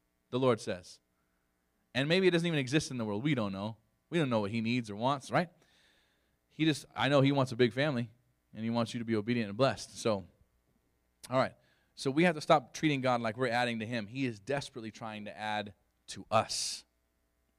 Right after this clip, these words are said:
He's trying to convince us that he will keep his word that he spoke to us. Amen. Verse thirteen, for, uh, verse thirteen says, "Will I eat the flesh of bulls or drink the blood of goats? Offer to God thanksgiving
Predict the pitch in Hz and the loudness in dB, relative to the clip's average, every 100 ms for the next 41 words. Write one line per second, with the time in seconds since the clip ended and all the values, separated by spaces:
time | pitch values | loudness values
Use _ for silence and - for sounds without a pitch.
0 | _ 117 - 131 120 - 113 110 147 - | _ -14 -6 -4 -4 -6 -8 -2 -2 -2
1 | 113 87 - - - _ _ - 107 135 | -4 -4 -8 -8 -12 _ _ -20 -6 -2
2 | 135 120 - 151 - 135 127 123 139 120 | -2 -2 -2 -6 -2 -2 -2 2 4 4
3 | 104 101 120 120 - 110 - 117 101 90 | 2 -4 -4 -6 -4 -6 -6 -8 -8 -8
4 | - - 107 110 107 87 _ _ _ _ | -16 -10 -6 -4 -4 -8 _ _ _ _
5 | _ _ _ _ _ _ _ 131 131 151 | _ _ _ _ _ _ _ 0 2 0
6 | 131 139 127 - - 123 - _ - 90 | 0 -2 -6 -12 -18 -18 -18 _ -14 -14
7 | 87 - _ 107 151 160 - 143 151 131 | -14 -20 _ -2 0 2 2 0 0 -6
8 | - 110 110 131 131 131 151 131 - 139 | -4 -4 2 4 4 2 -2 -4 -2 -2
9 | 139 120 139 160 143 123 120 139 127 117 | -2 0 2 4 2 -2 -2 -6 -6 -2
10 | 127 113 131 175 - - _ _ _ 131 | 0 2 4 2 0 -12 _ _ _ 2
11 | 170 202 180 160 151 143 - 156 147 - | 2 2 2 4 2 2 -2 -2 -2 0
12 | 139 147 120 98 | 4 4 2 -4